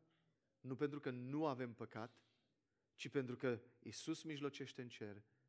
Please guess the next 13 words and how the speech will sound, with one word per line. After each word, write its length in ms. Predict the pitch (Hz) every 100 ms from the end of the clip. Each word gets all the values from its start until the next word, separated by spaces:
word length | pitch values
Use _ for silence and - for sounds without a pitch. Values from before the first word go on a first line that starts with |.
| _
Duhul 500 | 120 127 113 107 95 - _ _ _ _ _
întărește 720 | 127 117 110 107 - 110 98 - _ -
mărturia 420 | 120 110 110 104
aceasta 360 | 98 104 - 101
la 100 | 98
nivelul 300 | 98 98 98
inimilor 420 | 95 95 90 92
noastre. 420 | 92 98 - - _ _ _ _ _
Ne 120 | - 110
aduce 460 | 104 139 - 151 -
aminte 480 | 117 107 95 98 - _ _
că 120 | 113
păcatele 560 | 107 104 95 90 90